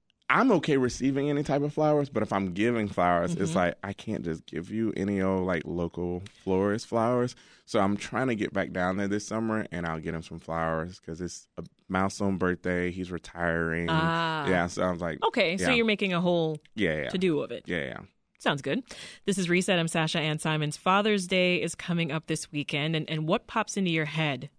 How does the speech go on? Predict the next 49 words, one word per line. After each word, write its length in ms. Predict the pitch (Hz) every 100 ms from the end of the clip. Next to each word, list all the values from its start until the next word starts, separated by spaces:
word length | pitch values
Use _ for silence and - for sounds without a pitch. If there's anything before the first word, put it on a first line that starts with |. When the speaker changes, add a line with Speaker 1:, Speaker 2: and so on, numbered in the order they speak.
| _
Speaker 2:
when 160 | 160 151
you 160 | 165
think 260 | 160 170 160
about 340 | 147 151 143 -
a 60 | 139
day 340 | 147 151 147
that's 200 | 135 127
celebrating 600 | - 147 139 139 135 131
dads? 460 | 131 127 117 98 - - - - _ _
For 60 | 185
many 220 | 247 277
of 60 | 233
us, 140 | 220 214
we're 80 |
probably 260 | 196 202 190
thinking 220 | 185 170
about 200 | 160 147
grilling, 420 | 147 156 151 185 269 _ _ _ _ -
not 380 | 196 156 190 -
the 80 |
flowers 720 | 226 - 220 190 160 147 185 - -
that 80 | 170
Speaker 1:
Mm-hmm. 60 | 165
Speaker 2:
mark 200 | 165 -
so 200 | - 180
many 240 | 175 170
other 260 | 165 160 156
occasions 540 | 143 - 143 147 139
in 100 | 135
our 140 | 139 131
lives. 320 | 131 123 123
So 100 | 143
we 120 | 143
are 60 | 139
talking 340 | - 165 165
with 140 | 151
a 60 | 147
Chicago 400 | - - 160 147
florist 460 | - 151 143 139 - - - _
who 100 | 240
helps 220 | 220 208
Black 240 | - 202 196
men 180 | 185 175
give 180 | 170 170
flowers 360 | 170 160 156
to 80 | - -
other 220 | 240 262
Black 300 | 180 143 -
men. 240 | 135 123